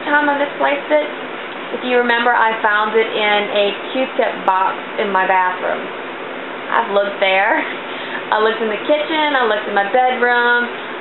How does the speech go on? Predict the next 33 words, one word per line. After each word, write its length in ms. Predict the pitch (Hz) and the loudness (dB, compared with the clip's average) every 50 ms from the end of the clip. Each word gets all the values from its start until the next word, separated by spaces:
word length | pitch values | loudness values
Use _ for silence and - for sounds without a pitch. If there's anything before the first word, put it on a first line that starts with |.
| - - | 0 2
I 320 | 214 214 214 214 214 208 | 4 4 4 4 2 2
looked 240 | 202 208 208 - 202 | 2 0 0 -2 0
in 40 | 202 202 | 0 0
my 80 | 196 190 - | 0 2 0
vehicle, 400 | 254 285 320 269 262 262 269 254 | 0 2 2 2 4 4 4 4
I 240 | 247 - 220 202 190 | 4 4 4 4 2
looked 160 | 196 190 - | 2 2 0
at 160 | 190 - - 226 262 | -2 -2 0 2 2
work, 240 | 262 269 277 277 - - | 4 4 2 0 0 2
I 160 | - 202 208 202 - | 2 2 2 0 0
searched 320 | - 226 220 220 220 - - - - | 0 2 2 0 -2 -6 -4 0 2
all 320 | 220 220 220 226 247 247 240 | 2 4 4 4 4 2 2
in 160 | 240 233 220 220 254 | 0 0 -2 -2 -2
here. 400 | 254 254 254 254 247 247 254 254 | 0 2 2 4 4 2 2 0
I, 640 | - - - - - - - - - - - 226 233 - | -4 -6 -10 -10 -10 -10 -8 -8 -2 0 2 2 2 2
I 140 | - - 226 226 220 | 2 0 0 0 0
can't 240 | 233 220 214 220 - | 0 0 0 0 0
find 240 | 208 202 196 196 | 2 2 2 2
it 80 | 190 190 | 2 2
anywhere. 480 | 190 185 185 185 180 156 151 - - - | 2 2 0 0 0 0 0 0 0 -2
And 880 | - - - - - - - - - - - 214 214 214 220 220 214 | -4 -6 -8 -10 -10 -10 -10 -10 -8 -4 -2 0 2 0 0 -2 -2
to 80 | 240 226 | 0 0
make 240 | 220 220 214 220 - 220 | 2 2 0 0 -2 -2
matters 480 | 214 202 202 196 196 196 196 190 196 185 - | 0 2 4 4 2 2 2 2 0 0 -2
a 80 | - 196 | 0 2
little 240 | 196 190 185 196 196 202 | 2 2 4 2 2 2
worse, 400 | 262 294 311 302 269 262 262 269 - - - - - - - - - - | 2 2 4 4 4 2 2 0 -2 -4 -8 -10 -10 -10 -10 -10 -6 -2
um, 480 | - 208 214 214 208 208 202 202 202 202 202 - - - - - | 0 2 4 4 4 4 4 2 0 -2 -6 -8 -10 -10 -4 0
I 160 | - - 226 | 0 2 2
actually 320 | 240 226 - 240 226 220 220 | 0 0 0 0 2 2 2
now 160 | 214 214 214 | 2 2 0
have 320 | 214 208 226 220 208 202 | 0 0 0 2 2 2
a 80 | 202 | 0